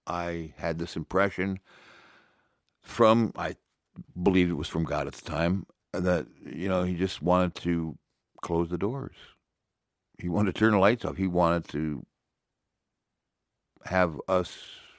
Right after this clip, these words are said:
no longer be a fellowship. And so I talked to some of the people that I was accountable to, and oddly enough, some of them agreed, and some didn't, but some agreed. And so we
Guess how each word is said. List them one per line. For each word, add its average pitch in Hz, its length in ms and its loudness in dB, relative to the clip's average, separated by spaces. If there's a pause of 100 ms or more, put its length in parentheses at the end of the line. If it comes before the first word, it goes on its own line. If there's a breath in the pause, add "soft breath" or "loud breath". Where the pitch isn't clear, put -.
no 85 120 -2
longer 90 260 2
be 95 280 0
a 82 280 2 (160)
fellowship. 117 500 0 (1400 soft breath)
And 78 180 -6
so 92 180 6
I 87 100 8
talked 80 360 0
to 80 360 0
some 82 240 -2
of 78 160 -2
the 76 160 -4
people 82 360 -2
that 80 120 2
I 80 60 0
was 78 180 -2
accountable 92 440 0
to, 98 360 2
and 78 400 -2 (600)
oddly 107 400 8
enough, 107 300 4
some 104 200 2
of 104 80 4
them 85 180 0
agreed, 95 460 0
and 87 80 -6
some 107 220 2
didn't, 87 380 2
but 80 180 -6 (100)
some 110 260 -8
agreed. 87 560 -2 (640 soft breath)
And 95 120 -6
so 113 160 2
we 107 240 4